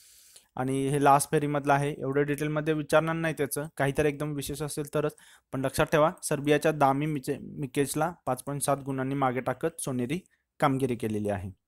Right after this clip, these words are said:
ओके, आयएसएसएफ आलेला आहे. आयएसएसएफचा फुल फॉर्म सुद्धा तुम्हाला माहीत असणं गरजेचं आहे. ओके, कारण आयएसएसएफच्या रिलेटेड ज्या ज्या न्यूज होत्या, अ, जसं की ब्ल्यू क्रॉस होता अभिनव बिंद्राला मिळालेला, ओके, तर हे सुद्धा तुम्हाला इथे माहीत असणं गरजेचं आहे.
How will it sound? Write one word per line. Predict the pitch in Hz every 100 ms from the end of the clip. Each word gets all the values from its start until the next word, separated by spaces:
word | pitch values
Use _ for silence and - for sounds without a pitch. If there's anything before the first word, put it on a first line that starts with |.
| _ _ 123
ओके, | 147 151 - - -
आयएसएसएफ | 131 131 147 170 165
आलेला | 151 151 151
आहे. | -
आयएसएसएफचा | 143 135 147 147 -
फुल | 143 147 151
फॉर्म | 147
सुद्धा | 151 151
तुम्हाला | 147 147 143
माहीत | 143 143 131
असणं | 139 - 151 185 _ _ 127 127
गरजेचं | 131 143 156
आहे. | 143 147 151 _
ओके, | 135 120 147
कारण | 143 135
आयएसएसएफच्या | 135 135 143 - - 151
रिलेटेड | 143 143 143 147
ज्या | 143
ज्या | 139 147
न्यूज | 151 143
होत्या, | 143 131 120 - _ _ _ -
अ, | 123 123
जसं | 127 127 135
की | 147 143
ब्ल्यू | - 143 147 143
क्रॉस | 147 143 143
होता | 139 - 120 - -
अभिनव | 131 139 135
बिंद्राला | 139 135 135 135
मिळालेला, | 131 127 123 117 117 117 _ -
ओके, | 127 147 147 -
तर | 135
हे | 135
सुद्धा | 135 143 147
तुम्हाला | 147 143 139
इथे | 139 139
माहीत | 143 139 135
असणं | 135 - 147 - _ _ - 139
गरजेचं | 135 123 120 117
आहे. | 101